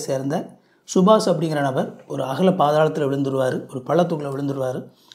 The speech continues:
அவர் எப்படி அவரோட நண்பர்கள் காப்பாத்துறாங்க அப்படிங்கிறது ஸ்டோரி. அதே மாதிரியே கேரளாவை சேர்ந்த இன்னொரு நபரும் அதுல பாதாளத்துல விழுந்து கிடக்குறாரு. அவரை காப்பாத்துறதுக்கு யாராவது வருவாங்களா அப்படின்னு சொல்லி நமக்கு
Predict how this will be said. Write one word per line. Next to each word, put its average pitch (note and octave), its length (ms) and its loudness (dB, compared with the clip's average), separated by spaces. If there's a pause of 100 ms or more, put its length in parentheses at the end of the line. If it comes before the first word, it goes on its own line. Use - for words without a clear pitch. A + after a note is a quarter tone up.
(100)
அவர் G#3 220 6
எப்படி G3 200 6
அவரோட E3 240 4
நண்பர்கள் D3+ 420 0
காப்பாத்துறாங்க C3+ 520 0 (260)
அப்படிங்கிறது C3 540 -4
ஸ்டோரி. B2+ 240 -2 (300)
அதே F3 240 4
மாதிரியே C#3 320 -2 (200)
கேரளாவை F3+ 440 2 (120)
சேர்ந்த C3+ 360 -2 (440)
இன்னொரு G#3 360 4
நபரும் C#3 380 -2 (500)
அதுல F3+ 280 2 (100)
பாதாளத்துல C#3+ 480 2
விழுந்து C#3+ 260 0
கிடக்குறாரு. B2 440 -2 (580)
அவரை F3+ 180 2 (100)
காப்பாத்துறதுக்கு E3+ 600 2
யாராவது D3+ 340 2
வருவாங்களா C#3 460 0 (300)
அப்படின்னு C3+ 300 -8
சொல்லி D3+ 180 -4
நமக்கு C3 200 -6